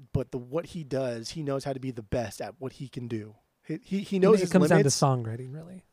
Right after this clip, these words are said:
Speaker 1: Yeah, like, like, he knows his limits, and he pushes those limits to the max, as opposed to, like, a great guitarist who kinda just writes shitty music,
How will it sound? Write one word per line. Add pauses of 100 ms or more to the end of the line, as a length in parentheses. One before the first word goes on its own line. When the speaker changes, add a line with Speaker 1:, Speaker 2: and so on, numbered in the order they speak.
(220)
Speaker 1:
Yeah,
like,
like,
he
knows
his
limits,
and
he
pushes
those
limits
to
the
max,
as
opposed
to,
like, (300)
a
great
guitarist (400)
who
kinda
just
writes
shitty
music,